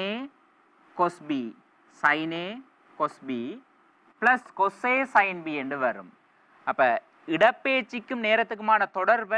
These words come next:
நாங்கள் இப்படி எழுதி கொள்ளலாம். அதுல இருந்து இந்த தொடர்பில் இருக்கிற மாறிலிகளை கருதினமெண்டா, மாறிலிகளை கருதினமெண்டா cos alpha ஒரு மாறிலி, A ஒரு மாறிலி. அப்ப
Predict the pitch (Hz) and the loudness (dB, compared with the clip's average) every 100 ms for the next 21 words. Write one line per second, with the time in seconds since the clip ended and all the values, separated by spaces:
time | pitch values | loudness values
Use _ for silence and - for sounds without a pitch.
0 | 220 190 170 160 175 180 165 165 170 147 | 0 0 -2 -4 -2 0 0 0 -2 0
1 | 123 107 113 208 - _ _ _ _ _ | 0 2 2 2 -4 _ _ _ _ _
2 | _ _ - 185 247 233 208 175 127 110 | _ _ 0 2 2 0 0 -2 -4 -6
3 | 165 - _ _ _ _ - 214 220 - | -8 -14 _ _ _ _ -6 -2 -2 0
4 | 220 269 262 262 247 240 247 202 180 196 | 2 0 0 -2 -2 0 0 0 0 2
5 | 240 277 269 254 240 226 208 170 143 131 | 2 0 -2 -4 2 4 4 0 0 0
6 | 117 107 110 147 196 233 226 202 190 185 | 0 0 0 0 2 2 0 -6 0 0
7 | 170 139 120 117 107 104 104 127 175 - | 2 0 -2 -6 -8 -8 -4 0 0 -2
8 | - 202 - 233 233 208 208 170 151 139 | -2 -2 0 -2 0 0 0 -2 0 2
9 | 123 117 127 190 - - 190 185 151 135 | 0 -2 -10 -10 -12 -4 0 2 0 2
10 | 117 104 104 123 214 - _ _ _ - | 0 0 -6 -12 -14 -18 _ _ _ -4